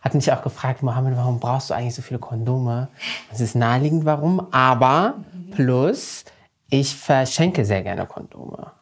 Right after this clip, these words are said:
Speaker 1: an queere Friends, weil die sind nicht günstig, auch in der Region, ja, auch in Deutschland nicht günstig. Ich finde eigentlich,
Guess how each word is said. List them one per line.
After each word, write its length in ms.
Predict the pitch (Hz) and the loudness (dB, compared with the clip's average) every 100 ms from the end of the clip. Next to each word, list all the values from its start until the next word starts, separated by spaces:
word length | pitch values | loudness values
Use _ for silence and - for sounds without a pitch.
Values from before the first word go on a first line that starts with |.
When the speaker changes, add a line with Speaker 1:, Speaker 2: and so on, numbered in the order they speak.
| _ | _
Speaker 1:
an 320 | 110 104 104 | -2 0 -2
queere 280 | - 123 113 | 0 0 0
Friends, 1080 | - - 165 156 147 147 143 139 - - - _ - _ | -4 2 4 4 4 4 2 0 -4 -14 -18 _ -20 _
weil 260 | 127 135 143 | 4 4 4
die 100 | 135 | 2
sind 140 | 147 190 | 2 2
nicht 280 | 190 - - | 0 -2 2
günstig, 720 | 147 147 - - - - - | 2 2 -2 -4 -2 -6 0
auch 200 | 113 110 | 0 2
in 60 | 113 | -2
der 100 | 110 | 0
Region, 300 | 107 131 139 | 0 0 0
ja, 180 | 131 123 | -2 -2
auch 120 | 127 147 | -2 -2
in 140 | 127 | 0
Deutschland 360 | 113 127 104 98 | 2 0 -2 -4
nicht 200 | - - | -6 -10
günstig. 480 | 117 - - 123 123 | -10 -10 -8 -6 -6
Ich 140 | - | -4
finde 240 | - 131 | -4 -2
eigentlich, 340 | - 123 123 | 0 0 -2